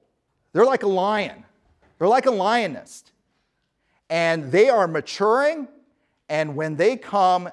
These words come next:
they are going to devour you and take ownership of all your land.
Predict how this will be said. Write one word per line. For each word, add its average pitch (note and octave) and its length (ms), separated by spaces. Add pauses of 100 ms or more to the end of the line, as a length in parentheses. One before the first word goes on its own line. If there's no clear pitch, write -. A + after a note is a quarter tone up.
they D3+ 280
are D#3 180
going C#3+ 400
to - 120
devour B2+ 680
you A2+ 600 (360)
and G#2+ 220
take A2 200 (140)
ownership A#2+ 880 (160)
of G2+ 280
all G2 680 (120)
your F#2+ 180
land. F2 560